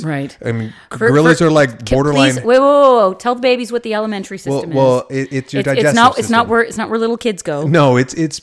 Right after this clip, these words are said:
Speaker 2: it, yeah, it's not an elementary system. It, it's, it's basically like your digestive system.
Speaker 1: Your di-, yeah, the tract.
Speaker 2: And, and gorillas are, are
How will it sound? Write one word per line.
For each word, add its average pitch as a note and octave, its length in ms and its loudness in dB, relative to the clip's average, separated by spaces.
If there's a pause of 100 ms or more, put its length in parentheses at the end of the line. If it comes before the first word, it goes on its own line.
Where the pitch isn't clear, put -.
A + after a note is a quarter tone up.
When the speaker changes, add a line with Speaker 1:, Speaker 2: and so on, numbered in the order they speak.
Speaker 2:
it, C3+ 240 -4
yeah, B2 120 0
it's G2 80 -8
not A2+ 140 -6
an G2 100 -8
elementary F#2 420 -6
system. F#2+ 540 -12
It, C3+ 320 -8
it's, - 420 -8
it's F3+ 220 -4
basically G3 480 -4
like E3 180 -4
your D#3 80 -6
digestive C3 480 -6
system. - 540 -16
Speaker 1:
Your E3 100 -10
di-, F3 240 -8
yeah, B3 220 -16
the - 100 -14
tract. - 380 -16
Speaker 2:
And, C#3+ 340 -2
and C3+ 420 -4 (540)
gorillas D3 400 -2
are, B2+ 400 0
are A#2 420 -2